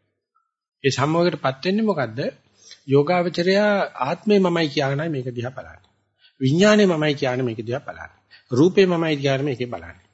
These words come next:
වේදනාව මම කියන බලන්නේ. සංඥාව මම කියන බලන්නේ. සංස්කාර මම කියන බලන්නේ.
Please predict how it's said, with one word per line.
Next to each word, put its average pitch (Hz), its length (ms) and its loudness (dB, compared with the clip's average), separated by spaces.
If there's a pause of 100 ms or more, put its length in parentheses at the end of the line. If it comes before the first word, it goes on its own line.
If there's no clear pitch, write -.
(200)
වේදනාව 175 500 4
මම 170 200 2
කියන 131 320 -2
බලන්නේ. 98 400 -10
සංඥාව 160 520 2
මම 151 180 -2
කියන 135 300 -6
බලන්නේ. 110 340 -14
සංස්කාර 147 500 -4
මම 160 220 -2
කියන 123 240 -6
බලන්නේ. 120 320 -8